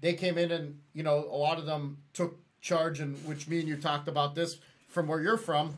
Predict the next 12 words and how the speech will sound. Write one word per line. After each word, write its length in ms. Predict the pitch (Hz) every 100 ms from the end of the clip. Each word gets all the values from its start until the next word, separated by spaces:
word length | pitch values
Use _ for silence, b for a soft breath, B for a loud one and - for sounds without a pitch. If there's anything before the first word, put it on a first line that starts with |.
| - - - - - _ _
take 200 | - 190
charge 260 | - 202 185
in 60 | 170
the 80 | 170
trash 340 | 196 220 220
business. 520 | 151 123 120 113 - _
You 80 | -
gotta 160 | 190 233
get 100 | 156
rid 140 | 170
of 80 | 151
trash. 520 | - 180 190 185 -